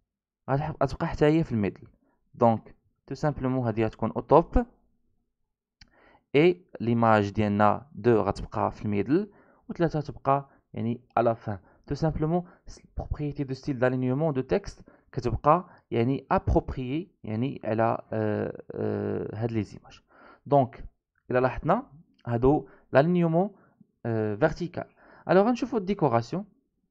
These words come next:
نحاول ما امكن انني نحيد هاد لي، لي زيماج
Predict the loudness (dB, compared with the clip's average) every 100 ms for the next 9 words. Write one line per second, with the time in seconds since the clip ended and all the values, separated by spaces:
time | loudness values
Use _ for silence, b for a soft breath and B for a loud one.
0 | _ _ _ _ _ _ -6 -4 -2 -4
1 | -4 -6 -4 -2 -4 -8 b b b -12
2 | -8 -6 -4 -4 -2 -2 -2 -6 -6 _
3 | _ _ -14 -12 -10 -4 0 0 -2 -12